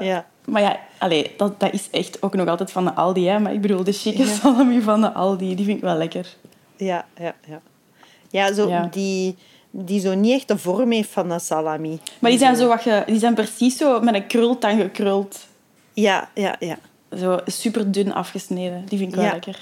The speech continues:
Speaker 2: ja.
Speaker 1: Die zo in een ronde liggen.
Speaker 2: Die zijn van de Lidl,
Speaker 1: Een
Speaker 2: volgens
Speaker 1: pakje.
Speaker 2: mij.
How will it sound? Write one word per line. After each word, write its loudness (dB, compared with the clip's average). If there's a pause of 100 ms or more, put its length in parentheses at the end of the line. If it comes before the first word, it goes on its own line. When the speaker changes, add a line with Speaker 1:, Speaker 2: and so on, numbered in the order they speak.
Speaker 2:
ja. -8 (800)
Speaker 1:
Die 0
zo 6
in 2
een 4
ronde 4
liggen. 0 (840)
Speaker 2:
Die 6
zijn 6
van 8
de 4
Lidl, 4
Speaker 1:
Een 4
Speaker 2:
volgens 2
Speaker 1:
pakje. 2
Speaker 2:
mij. 0